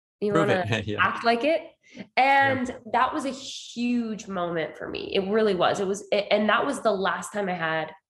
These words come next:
Speaker 1: a full-blown panic attack.
Speaker 2: Mm-hmm.
Speaker 1: But I will say that it is not where my mental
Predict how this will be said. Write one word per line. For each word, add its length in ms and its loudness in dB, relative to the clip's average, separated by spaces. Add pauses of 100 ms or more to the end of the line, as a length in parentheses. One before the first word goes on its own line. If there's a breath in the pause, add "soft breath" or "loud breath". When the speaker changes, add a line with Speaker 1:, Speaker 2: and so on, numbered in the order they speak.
Speaker 1:
a 80 -4
full-blown 640 0
panic 340 -6
attack. 300 -8 (340 loud breath)
Speaker 2:
Mm-hmm. 300 -10
Speaker 1:
But 80 6
I 80 6
will 400 4
say 460 -2 (720)
that 480 4 (160)
it 120 2
is 200 -2
not 580 2
where 600 -2
my 480 -2
mental 880 -4